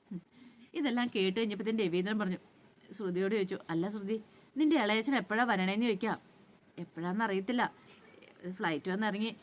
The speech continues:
പിന്നെ അവിടെ നിന്ന് ഇങ്ങോട്ട് കാറിന് വരണ്ടേന്ന്?" ചോദിക്കും. ഇത് കേട്ട് കഴിഞ്ഞപ്പോൾ ചന്ദ്രബേന്ദ്രൻ പറഞ്ഞു, "ഉം, വലിയ കാറിനൊക്കെയാ വരുന്നേന്ന്" പറയാണ്. ഈ സമയം ശ്രുതി ഓർത്ത്, "എൻ്റെ ഭഗവാനെ, എന്തൊക്കെ ബിൽഡപ്പാണോ ഇവർ പറഞ്ഞുകൊണ്ടിരിക്കണേ?" ആ സമയം രവീന്ദ്രൻ പറഞ്ഞു, "എത്രയും പെട്ടെന്നൊന്ന് വരാൻ പറ, അല്ലെങ്കിൽ ചന്ദ്രയ്ക്ക് സമനില തെറ്റും. ഇപ്പൊ തന്നെ ചന്ദ്ര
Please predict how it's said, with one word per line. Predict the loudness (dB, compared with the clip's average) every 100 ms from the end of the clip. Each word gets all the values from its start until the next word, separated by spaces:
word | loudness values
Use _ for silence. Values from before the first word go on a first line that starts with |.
| -14
പിന്നെ | -2 2
അവിടെ | 2 2
നിന്ന് | 0
ഇങ്ങോട്ട് | 0 0
കാറിന് | 2 4 4
വരണ്ടേന്ന്?" | 2 2 2 0 0
ചോദിക്കും. | 0 -6 -8 -20 -12
ഇത് | -8 -6
കേട്ട് | -2 -2
കഴിഞ്ഞപ്പോൾ | -2 -6
ചന്ദ്രബേന്ദ്രൻ | -4 -4 -2 -2 -2
പറഞ്ഞു, | -2
"ഉം, | 0 0
വലിയ | 2 0
കാറിനൊക്കെയാ | 0 0 2 2 0 2 2
വരുന്നേന്ന്" | 2 0 0 0
പറയാണ്. | 2 2 0 -4 -16 -20 -20 -20 -20 _ _ _ -10
ഈ | -6
സമയം | -4 -2 -4
ശ്രുതി | -4 -2
ഓർത്ത്, | -4 -2
"എൻ്റെ | -4 -4
ഭഗവാനെ, | -2 -2 -2 -2 -2 -4 -8 -8
എന്തൊക്കെ | -6 -2 -2 -2
ബിൽഡപ്പാണോ | 2 2 0 0 0
ഇവർ | 2 0
പറഞ്ഞുകൊണ്ടിരിക്കണേ?" | 0 -2 -2 -2 -2 -2 -4 -10 -20 0
ആ | 0
സമയം | 0 0 0
രവീന്ദ്രൻ | 0 0 0 -2
പറഞ്ഞു, | -4 -6
"എത്രയും | -6 0 0
പെട്ടെന്നൊന്ന് | 0 -2 0 0
വരാൻ | 0 2 2
പറ, | 4 0 -2 -18 -6
അല്ലെങ്കിൽ | 0 2 0
ചന്ദ്രയ്ക്ക് | 0 0 0 0 0
സമനില | 0 0 2
തെറ്റും. | 2 0 -4 -6
ഇപ്പൊ | -12 -6
തന്നെ | -4 -2 0
ചന്ദ്ര | 0 0